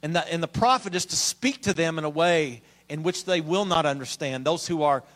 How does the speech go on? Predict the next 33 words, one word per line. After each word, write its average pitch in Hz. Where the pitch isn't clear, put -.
hard-hearted, 135
because 160
they've 135
rejected 127
God. 107
Here's 240
what 262
I 226
think 214
is 196
happening 180
in 156
Matthew. 156
Here's 208
what 220
I, 180
I 185
think 214
we 175
see 185
this 143
in 170
chapter 160
thirteen. 135
Parables 170
serve, 156
hear 226
me, 127
as 175
a 175
form 180
of 147
judgment. 131